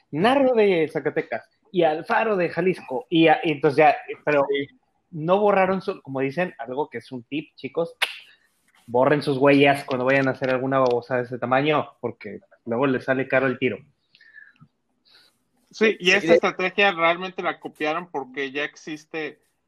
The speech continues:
Speaker 3: la misma metodología, eh, que sí lo hacen, pero con políticos gringos. Y hay una página que se llama exactamente igual. O sea, clonaron una estrategia, pero la clonaron mal.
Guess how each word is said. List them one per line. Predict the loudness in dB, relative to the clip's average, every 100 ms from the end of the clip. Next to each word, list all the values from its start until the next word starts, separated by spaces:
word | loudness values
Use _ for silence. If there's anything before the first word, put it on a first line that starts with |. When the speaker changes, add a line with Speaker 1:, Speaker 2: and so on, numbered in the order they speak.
| _
Speaker 3:
la | -10 -8
misma | -8 -10 -12 -12
metodología, | -12 -8 -6 -6 -8 -10 -10 -10 -12 _ _
eh, | -8 -6 -6 -8 -14 -10
que | -8 -8
sí | -10 -6
lo | 0
hacen, | 0 0 -12 -12
pero | -8 -6 -6
con | -10 -10
políticos | -10 -10 -10 -14 -10 -8 -8
gringos. | -4 -4 -4 -4 -6 -6 -18 _ _ _ _ _
Y | 0
hay | 2 2
una | 2 0
página | 0 -2 -2 -10
que | -10
se | -12 -10
llama | -10 -10
exactamente | -12 -14 -12 -12 -12 -10 -8
igual. | -4 -4 -4 -12 _
O | -6
sea, | -6 -6 _ _ _ _ _ _
clonaron | -2 0 2 2 0 -4
una | -6
estrategia, | -10 -10 -12 -10 -10 -10 -10
pero | -8 -6
la | -6 -8
clonaron | -12 -10 -10 -12 -12
mal. | -10 -12 -14